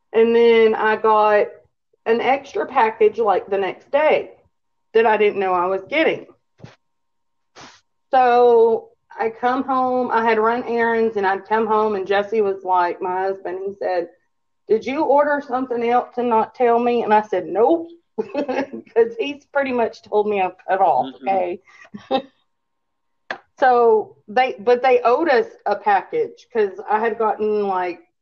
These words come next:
Speaker 1: some stuff a while back that wasn't, I'm just gonna say, intact.
Speaker 2: Okay.
Speaker 1: So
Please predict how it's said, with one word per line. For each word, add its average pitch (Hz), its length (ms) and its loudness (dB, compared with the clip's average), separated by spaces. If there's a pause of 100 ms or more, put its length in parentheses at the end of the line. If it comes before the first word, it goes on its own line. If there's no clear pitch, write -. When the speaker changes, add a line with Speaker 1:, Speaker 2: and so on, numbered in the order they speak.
(300)
Speaker 1:
some 196 140 -12
stuff 220 320 -4
a 208 40 -2
while 196 280 2
back 208 340 2
that - 160 -4 (240)
wasn't, 208 420 -2 (120)
I'm 202 160 -4
just 202 180 -12
gonna 202 160 -6
say, 196 260 0
intact. 170 680 -2
Speaker 2:
Okay. - 80 -20 (800)
Speaker 1:
So 214 560 2